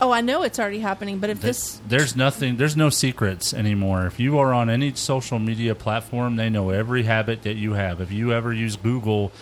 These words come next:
Speaker 2: or Android or Apple for anything, they already know your buying habits. They know when you're menstruating.
Speaker 1: Ugh.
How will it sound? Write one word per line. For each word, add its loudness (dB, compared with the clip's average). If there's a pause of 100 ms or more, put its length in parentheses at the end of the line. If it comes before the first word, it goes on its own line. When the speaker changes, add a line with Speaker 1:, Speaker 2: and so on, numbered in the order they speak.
(240)
Speaker 2:
or -2
Android 0
or -2
Apple -2
for -8
anything, -2
they 0
already 0
know 0
your -2
buying 0
habits. -2
They -4
know 0 (480)
when 0
you're -2
menstruating. -2 (580)
Speaker 1:
Ugh. -6